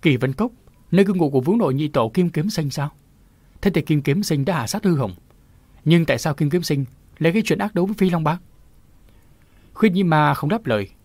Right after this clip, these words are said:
vì lão biết đi sâu vào những câu chuyện đó sẽ rời xa mục đích của lão, nên lão nói thẳng, "Giang hồ ân oán nơi đâu mà kể, ta xin hỏi thẳng lão huynh, có phải lão huynh muốn từ chối chức vị đường chủ của Phi Long Bang?" Linh Châu Sinh rướm mồ hôi chán,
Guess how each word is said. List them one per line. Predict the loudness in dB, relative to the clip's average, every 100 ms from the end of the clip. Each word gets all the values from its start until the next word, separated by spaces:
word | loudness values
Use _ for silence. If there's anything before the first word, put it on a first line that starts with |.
| _
vì | 0
lão | 2
biết | 2
đi | 0 0
sâu | 0
vào | -2
những | -2 0
câu | -2 -2
chuyện | -4
đó | -4 -6 -6 -12 _ _
sẽ | -4 -2
rời | -2
xa | -2 -4
mục | -4
đích | -6
của | -4
lão, | -4 -2 -6 -12 -20 -20 -8
nên | -2 2
lão | 0
nói | -2 -4
thẳng, | -6 -8 -20 -20 -20 -20 -20 -20 -20 -20 -20 -20 -2
"Giang | 0 2
hồ | 0
ân | 0 -2
oán | -2 -2
nơi | -2
đâu | -2
mà | -2
kể, | -4 -6 -8 -20 -20 -20 -10
ta | -6
xin | 0 0
hỏi | 0
thẳng | -4 -4
lão | -4
huynh, | -2 -4 -6 _ -6
có | 0
phải | 2 2 0 -4 _ -4
lão | 0
huynh | 2 0
muốn | 0 0
từ | 0
chối | 0 -2
chức | -2
vị | -2
đường | -2 -2
chủ | -2
của | -4
Phi | -2 -2
Long | 0
Bang?" | -2 -4 -14 _ _ _ _ -20 -20 -20 _ _ _ _ _ _
Linh | 0 2
Châu | 2 0
Sinh | 0 0
rướm | 0 0
mồ | 0
hôi | 0 -4 -4
chán, | -6 -6